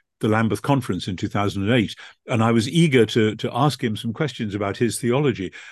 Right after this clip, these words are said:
And I, I kept trying to press him on the meaning of the cross, the crucifixion, because the Orthodox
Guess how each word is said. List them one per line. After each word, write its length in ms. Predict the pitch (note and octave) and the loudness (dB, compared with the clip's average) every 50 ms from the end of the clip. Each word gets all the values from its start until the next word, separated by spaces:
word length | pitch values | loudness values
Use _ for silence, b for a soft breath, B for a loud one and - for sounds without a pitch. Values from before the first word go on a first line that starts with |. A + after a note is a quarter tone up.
| B B _ | B B _
And 160 | D3 B2 G#2+ A2+ | -2 0 0 0
I, 20 | |
I 340 | A2 B2 A2 A2 A2+ G#2+ A2 _ - | 0 0 0 2 2 0 -2 _ -6
kept 220 | - E3+ D3+ B2+ - _ | -4 -4 -4 -6 -10 _
trying 260 | - - D3 D3+ D3 | -4 0 2 2 2
to 80 | C3 C3 | 2 0
press 280 | - - E3 D#3 - - | -2 -2 -2 0 0 0
him 180 | A2 G2+ A2+ | -2 -2 -2
on 180 | A#2+ A#2+ A#2+ B2+ | -2 0 2 2
the 60 | B2 | 4
meaning 320 | B2+ B2+ C3 A#2+ A#2 A2 | 4 4 2 2 0 -2
of 100 | G#2 E2 | -2 -4
the 80 | F2+ A2 | -6 -8
cross, 460 | - - - G3 E3 G2 - - - | -8 -4 0 0 0 0 -2 -4 -8
the 80 | - G#2+ | -8 -4
crucifixion, 680 | - B2 G#2+ - G#2+ - - F#3 - - - F#2+ E2+ E2 B B B B _ | -2 -2 -2 -2 -4 -4 -4 -4 -4 -6 -8 -10 -10 -10 B B B B _
because 400 | - A#2+ - - B2 A#2+ A2+ - | -2 -2 2 2 2 2 2 2
the 80 | - B2+ | 4 4
Orthodox 560 | B2+ C#3 C#3 - B2+ A2 A2 A#2 - - - | 4 4 4 4 4 4 4 4 2 -2 -8